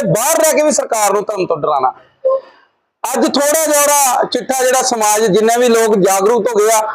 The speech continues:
ਉਹ ਇਕਜੁੱਟ ਹੋ ਕੇ ਸਾਹਮਣੇ ਆਏ ਆ। ਸਾਹਮਣੇ ਆਉਣ ਦਾ ਮਕਸਦ ਇਹੀ ਆ ਕਿ ਉਸ ਦਾ ਕਿਰਦਾਰ ਕੀ ਆ।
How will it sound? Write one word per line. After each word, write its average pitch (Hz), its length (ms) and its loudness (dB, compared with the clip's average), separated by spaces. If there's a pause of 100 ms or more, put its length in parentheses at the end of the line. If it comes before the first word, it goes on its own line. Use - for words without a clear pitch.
(160)
ਉਹ 480 60 2
ਇਕਜੁੱਟ 254 520 0
ਹੋ 226 280 0
ਕੇ 226 300 2
ਸਾਹਮਣੇ 220 480 -2
ਆਏ 214 260 2
ਆ। 220 140 0 (520)
ਸਾਹਮਣੇ 285 340 -2
ਆਉਣ 262 200 2
ਦਾ 269 100 2
ਮਕਸਦ 262 500 -2
ਇਹੀ 285 160 2
ਆ 226 140 4 (440)
ਕਿ 269 120 -4
ਉਸ 262 260 2
ਦਾ 277 180 0
ਕਿਰਦਾਰ 233 520 0
ਕੀ 202 240 0
ਆ। 143 120 2